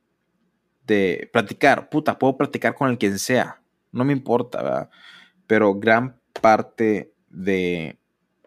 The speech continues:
de la tómbola, o de los podcasts, más que nada, de los podcasts que he hecho, lo puedo hacer sin tener que hacer el podcast, conocer gente, hablar gente. A esto le falta un propósito. El propósito que ahorita tienes, hazte famoso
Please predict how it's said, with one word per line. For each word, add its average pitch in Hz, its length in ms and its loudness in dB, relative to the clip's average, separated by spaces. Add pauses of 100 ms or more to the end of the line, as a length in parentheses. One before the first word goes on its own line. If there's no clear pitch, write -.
(1500)
de 113 280 0
la 101 220 0
tómbola, 101 760 -4 (140)
o 107 120 0
de 101 80 2
los 95 180 -4
podcasts, - 460 -4
más 76 120 -12
que 98 100 -8
nada, 58 240 -8
de 73 100 -6
los 92 280 -4
podcasts 104 360 -8
que 90 160 -6
he - 20 -4
hecho, - 240 -12 (1300)
lo 120 300 2
puedo 123 240 6
hacer 123 260 -2
sin 113 140 -8
tener 101 200 -2
que 101 80 -10
hacer 92 140 -4
el 90 80 -6
podcast, - 320 -16
conocer - 340 -10
gente, 113 520 -4
hablar 78 300 -4
gente. - 340 -20 (420)
A 98 180 2
esto 117 240 0
le 110 100 0
falta 82 340 -8
un 98 60 -12
propósito. - 800 -12 (340)
El 95 180 -4
propósito 104 640 -4
que 110 100 -4
ahorita 95 320 -4
tienes, 80 480 -10
hazte 85 340 -6
famoso 90 520 -10